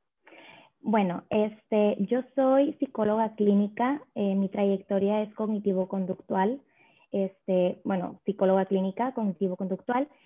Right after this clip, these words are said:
y actualmente curso mi maestría en terapia breve centrada en soluciones. Este, estoy a punto de graduarme, me gradué en diciembre,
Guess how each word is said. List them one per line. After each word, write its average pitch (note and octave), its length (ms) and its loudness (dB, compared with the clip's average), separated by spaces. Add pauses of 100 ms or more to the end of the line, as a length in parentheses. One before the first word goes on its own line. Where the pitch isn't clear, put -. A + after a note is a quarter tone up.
(140)
y A#3 80 2
actualmente A3+ 600 0
curso A#3 300 -4
mi B3+ 140 2
maestría G#3 1000 0
en G#3+ 160 -2
terapia G#3 360 -2
breve G3+ 300 2
centrada F#3+ 540 -2
en G3 200 -4
soluciones. G3 720 -2 (720)
Este, G3 440 -4
estoy G3+ 160 -2
a G3 100 -2
punto G3+ 220 -2
de G3+ 60 2
graduarme, A#3+ 400 2
me D4 100 2
gradué G3 460 0
en F#3 120 -2
diciembre, C#4 640 0